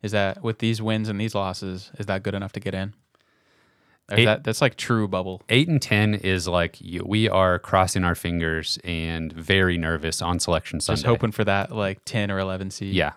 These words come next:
Speaker 2: that's a maybe even you're in the first four situation. Um, that's, like, maybe last four in territory. Was there, um, let me look here. Last year in the S E C,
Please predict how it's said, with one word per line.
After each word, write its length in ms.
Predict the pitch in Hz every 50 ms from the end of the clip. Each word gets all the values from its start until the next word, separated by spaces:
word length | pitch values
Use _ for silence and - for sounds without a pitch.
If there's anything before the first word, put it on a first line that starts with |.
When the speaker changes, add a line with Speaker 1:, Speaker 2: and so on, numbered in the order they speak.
| -
Speaker 2:
that's 240 | - 92 98 - -
a 400 | - 92 87 87 85 82 85 - - _ _ _ _ _ -
maybe 320 | 110 107 107 107 98 95 92 90
even 280 | 90 92 90 87 85 82
you're 180 | 82 85 85
in 200 | 85 85 87 87
the 80 | 82 76
first 280 | - - 87 80 -
four 320 | - - 82 80 76 73 - _ _ _ _ -
situation. 600 | - - 92 - - 78 78 80 - - 98 92 _ _ _ _ _ _ _ _ _ _ _ _ _ _ _ _ _ _ _ _ _ -
Um, 260 | 85 80 80 78 76 80
that's, 360 | 82 85 85 85 - - -
like, 200 | 87 85 80 -
maybe 560 | 87 87 87 87 78 85 82 80 78 78 - _ _ _ _ _ _ -
last 380 | 87 85 85 85 82 - -
four 300 | - - 87 82 82 80
in 260 | 80 78 78 78 78 78
territory. 600 | - - 82 80 78 76 - - 78 76 76 73 - _ - - - _ _
Was 280 | - 95 101 92 95 101
there, 400 | 117 135 165 185 196 - - - - -
um, 440 | 117 110 104 101 92 90 85 85 85 _ -
let 80 | 117 147
me 80 | 156
look 320 | 131 98 85 87 85 - -
here. 480 | - 92 90 87 87 87 87 87 87 - _ _ _ _ _ _ _ _ _ _ _ _ _ _ _ -
Last 680 | 90 87 90 95 98 110 127 143 147 139 - - - -
year 420 | 120 117 117 120 120 117 113 - -
in 160 | 110 101 98
the 180 | 98 95 - - -
S 280 | 104 104 101 - - - _
E 200 | - 104 104 104
C, 920 | 107 - - - - - 107 104 101 101 101 101 98 98 98 98 101 -